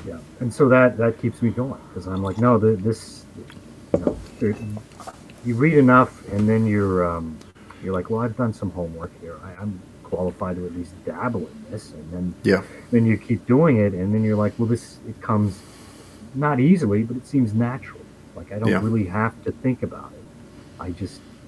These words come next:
Speaker 1: I, I open a page or, or, and I start writing."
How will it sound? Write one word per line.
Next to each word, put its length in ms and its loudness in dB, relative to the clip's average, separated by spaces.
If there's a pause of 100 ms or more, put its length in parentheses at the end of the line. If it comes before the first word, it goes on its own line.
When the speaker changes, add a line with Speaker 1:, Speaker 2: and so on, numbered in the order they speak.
(260)
Speaker 1:
I, 440 -16
I 20 -10
open 300 -4
a 40 0
page 520 -2
or, 420 -10 (840)
or, 60 -14
and 220 -6
I 80 -2
start 280 -4
writing." 360 0